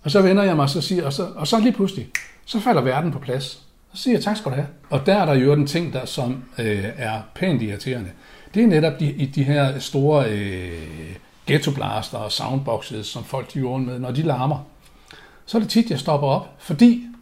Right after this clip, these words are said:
min verden forsvinder. Den bliver kun musik. Det vil sige, at den er så høj,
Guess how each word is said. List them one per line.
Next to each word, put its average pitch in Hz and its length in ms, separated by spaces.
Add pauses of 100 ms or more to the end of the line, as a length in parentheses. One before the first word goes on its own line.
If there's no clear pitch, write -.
(680)
min 202 340
verden 147 340
forsvinder. 151 440 (480)
Den 208 140
bliver 151 220 (220)
kun 208 320
musik. 180 520 (1800)
Det 185 120
vil 170 80
sige, 190 340 (220)
at 139 160
den 156 120
er 147 140
så 214 220
høj, 175 280